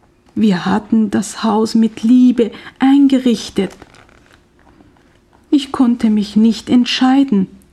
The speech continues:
Ich setzte mich einfach hin. Ich hoffte,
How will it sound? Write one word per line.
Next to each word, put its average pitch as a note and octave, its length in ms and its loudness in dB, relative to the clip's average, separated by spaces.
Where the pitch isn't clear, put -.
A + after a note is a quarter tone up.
Ich D#4 220 0
setzte C4 480 -2
mich A3 280 0
einfach G#3 420 0
hin. A3 460 2
Ich - 200 -6
hoffte, G3 440 -4